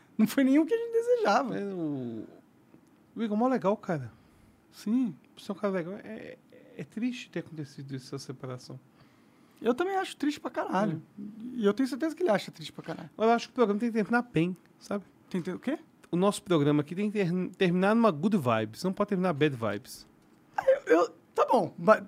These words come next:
Speaker 1: eu não concordo com essa, com essa parada, não. Foda-se,
Speaker 2: Você acha que
Speaker 1: termina
Speaker 2: terminar bad vibes?
Speaker 1: Foda-se, termina como terminou, cara. É a vida, porra. A vida, na verdade, como é que ela termina? Na morte.
Speaker 2: Porra,
Speaker 1: Não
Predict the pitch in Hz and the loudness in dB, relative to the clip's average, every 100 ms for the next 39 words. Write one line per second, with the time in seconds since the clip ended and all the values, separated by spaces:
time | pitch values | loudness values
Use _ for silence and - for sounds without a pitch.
0 | - - 233 320 415 523 349 - 539 - | -14 2 4 6 6 6 6 4 -2 4
1 | 311 311 285 294 453 - 185 247 190 - | 4 4 -2 -2 -4 0 2 2 0 -4
2 | 349 - 247 262 320 240 233 160 156 180 | -6 6 10 10 10 8 6 4 0 0
3 | 151 143 208 240 170 523 605 571 - 262 | 2 2 2 2 4 6 8 6 6 4
4 | 302 339 466 494 640 - 480 1077 622 523 | 6 6 6 6 4 2 0 2 2 4
5 | 640 - - 202 208 359 285 320 427 - | 4 2 2 4 8 6 10 8 10 8
6 | 523 523 170 151 - _ _ _ _ _ | 8 8 6 -2 -10 _ _ _ _ _
7 | _ - 269 339 440 415 381 320 285 359 | _ 4 6 8 6 8 8 12 12 12
8 | 359 - 381 403 381 - 330 302 254 160 | 12 4 4 8 6 8 10 12 12 8
9 | 131 - _ _ _ _ _ _ _ _ | 0 -12 _ _ _ _ _ _ _ _
10 | _ _ - 240 277 349 349 339 - - | _ _ 4 10 12 12 12 12 -4 -6
11 | _ _ - 156 _ - 285 - - - | _ _ -12 -12 _ 0 0 -2 -16 -8
12 | 190 214 277 | 2 8 12